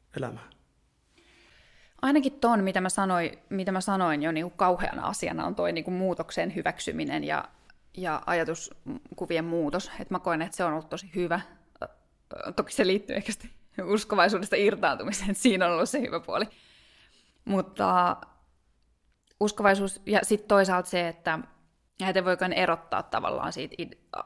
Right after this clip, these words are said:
Speaker 2: ajatusmaailmasta irtautuminen ja se, niin on se, että mä koen, että mä pystyn s-, ehkä suht hyvin erilaisiin niin kun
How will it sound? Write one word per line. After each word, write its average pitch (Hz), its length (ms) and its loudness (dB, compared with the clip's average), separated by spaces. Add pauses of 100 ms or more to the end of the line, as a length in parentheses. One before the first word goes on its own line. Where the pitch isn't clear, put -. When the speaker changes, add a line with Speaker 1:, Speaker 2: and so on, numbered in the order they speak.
Speaker 2:
ajatusmaailmasta 165 840 -4
irtautuminen 151 640 -6
ja 151 100 -6
se, 160 240 -4 (100)
niin 151 360 -8 (420)
on 165 120 -2
se, 160 200 0
että 101 340 -4 (1700)
mä 190 180 4
koen, 190 340 6
että 175 160 0
mä 170 40 -6
pystyn 185 580 -4 (240)
s-, - 220 -14
ehkä 196 380 0
suht 247 320 2
hyvin 170 280 2
erilaisiin 156 720 -2
niin 147 160 -6
kun 160 240 -6